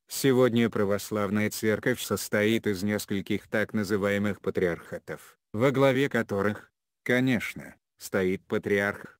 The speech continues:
всего патриархий четырнадцать, в частности, Московская патриархия, Иерусалимская патриархия,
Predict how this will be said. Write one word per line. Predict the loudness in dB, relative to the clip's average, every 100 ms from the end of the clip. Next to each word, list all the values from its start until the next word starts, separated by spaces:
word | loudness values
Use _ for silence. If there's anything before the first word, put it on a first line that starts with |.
| _
всего | 0 2 2 2
патриархий | 0 0 0 0 -2 -2 -2
четырнадцать, | -2 0 0 0 -4 -10 -14 -20 _ _
в |
частности, | -2 2 2 0 -6 -6 -8 -10 -14 _ -4
Московская | -2 -2 -2 -2 -2 0 0 2
патриархия, | 0 0 0 0 -4 -6 -6 -12 _ _
Иерусалимская | 2 4 4 0 -2 0 -2 -4 0 0
патриархия, | 2 0 2 0 0 -6 -6 -6 -14